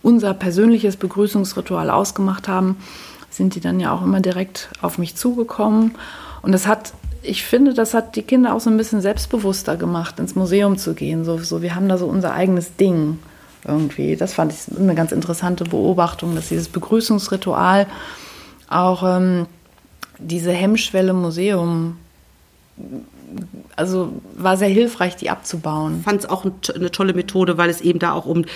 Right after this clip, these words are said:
Speaker 2: die Auseinandersetzung mit kulturellen Zeichen geht und um, um Stereotypen von fremden und vertrauten Begrüßungsakten geht. Und das ist genau das, was du sagst, ne? Sie erfahren diesen fremden Ort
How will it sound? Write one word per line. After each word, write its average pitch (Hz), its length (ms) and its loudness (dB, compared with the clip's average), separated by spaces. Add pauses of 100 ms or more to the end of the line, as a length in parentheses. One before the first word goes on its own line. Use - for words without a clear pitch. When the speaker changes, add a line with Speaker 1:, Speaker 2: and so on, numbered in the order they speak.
(200)
Speaker 2:
die - 100 4
Auseinandersetzung 170 840 4
mit 165 180 -4
kulturellen 160 480 -6
Zeichen 170 460 -2
geht 147 220 -4
und 135 160 -10
um, 147 320 -4
um 160 200 -8
Stereotypen 160 760 0 (400)
von 156 260 2
fremden 175 400 2
und 151 120 2
vertrauten 160 680 0
Begrüßungsakten 156 840 2
geht. 143 220 -4
Und 139 140 -4
das 151 120 -4
ist - 140 -8
genau 160 160 2
das, 147 140 -8
was 147 100 -8
du 156 100 -10
sagst, 156 280 -8
ne? 160 120 0
Sie 170 120 -2
erfahren 165 460 0
diesen 151 240 0
fremden 180 420 2
Ort - 240 -4